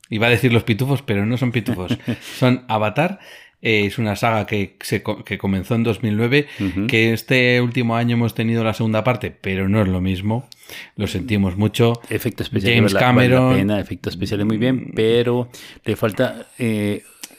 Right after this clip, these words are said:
Speaker 2: es lo mismo, más de lo mismo.
Speaker 1: Sí, entonces esta es la que abrió la saga y es la que realmente creó un mundo de seres en Pandora.
Speaker 2: Que creó, además creó un nuevo, una nueva forma de ver los viajes al espacio y ver,
Speaker 1: Correcto.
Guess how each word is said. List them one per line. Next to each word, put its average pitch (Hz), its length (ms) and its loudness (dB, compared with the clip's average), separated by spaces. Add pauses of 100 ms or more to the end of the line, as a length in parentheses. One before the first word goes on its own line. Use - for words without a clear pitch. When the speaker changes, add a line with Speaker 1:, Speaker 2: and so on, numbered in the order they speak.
(100)
Speaker 2:
es 117 140 0
lo 131 80 2
mismo, 98 260 0
más 113 140 0
de 120 60 0
lo 113 80 0
mismo. 85 260 -6
Speaker 1:
Sí, 110 320 0
entonces 104 560 -2
esta 151 460 -2
es 104 100 -2
la 101 120 -2
que - 100 -6
abrió 107 200 -2
la 104 120 -2
saga 120 360 -2
y 113 120 -2
es 101 120 -4
la 123 100 2
que 113 140 -4
realmente 123 680 0 (580)
creó 117 240 4
un 117 120 6
mundo 143 520 4 (220)
de 95 760 0
seres 117 800 0
en 107 180 -2
Pandora. 117 560 0 (760)
Speaker 2:
Que 107 160 -2
creó, 98 480 0 (120)
además 92 540 -2
creó 107 500 -2 (140)
un 101 160 0
nuevo, 104 420 2
una 110 200 -2
nueva 113 240 0
forma 107 320 -2
de 90 100 -2
ver 90 220 -2 (100)
los 90 140 -4
viajes 85 200 -6
al 104 100 -4
espacio 110 460 -4
y 104 140 -4
ver, 101 200 2
Speaker 1:
Correcto. 87 360 -8